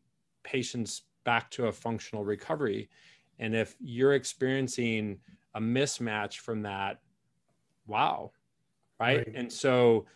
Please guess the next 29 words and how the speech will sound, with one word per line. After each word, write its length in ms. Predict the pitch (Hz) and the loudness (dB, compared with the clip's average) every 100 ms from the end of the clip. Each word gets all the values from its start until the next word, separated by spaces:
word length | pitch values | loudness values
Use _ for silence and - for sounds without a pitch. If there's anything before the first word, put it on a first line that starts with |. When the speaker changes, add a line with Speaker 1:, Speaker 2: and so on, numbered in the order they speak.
| _ _ | _ _
Speaker 1:
you 120 | 123 | -2
might 200 | 151 156 | 2 2
not 260 | 143 135 131 | 4 2 2
be 120 | 135 | 0
experiencing 720 | 120 - - 135 127 123 117 - | 0 -2 -2 -2 0 0 -2 -4
anything 420 | 131 139 131 120 | -4 -2 -2 0
else 260 | 117 104 120 | 0 -2 -2
negative, 500 | 131 156 113 104 95 | -2 0 0 -2 -4
but 120 | 107 | 0
that's 260 | 127 120 | 0 0
still 360 | - - 160 147 | -4 -2 2 2
not 320 | 113 110 107 | 2 0 -2
what 220 | 120 101 | -6 -6
you 60 | 117 | -6
went 160 | 117 113 | -4 -4
into 140 | 104 | -4
medicine 420 | 110 131 127 107 | -2 -2 -2 -4
in 60 | 104 | -8
the 60 | |
first 320 | 98 180 196 - | -4 -2 -2 -6
place 220 | 98 - | -10 -10
for. 320 | - - - _ _ - | -10 -12 -12 _ _ -6
Speaker 2:
Right. 420 | 113 107 95 - - _ _ _ | -4 -2 -4 -10 -20 _ _ _
Speaker 1:
And 220 | 127 120 | 0 2
then 380 | 123 127 123 123 - _ - | 4 4 2 -2 -8 _ -12
to 120 | - | -4
me, 220 | 147 139 | 2 2
all 400 | - - 139 147 | 2 2 6 6
this 480 | 143 135 123 - - | 6 4 4 -2 -10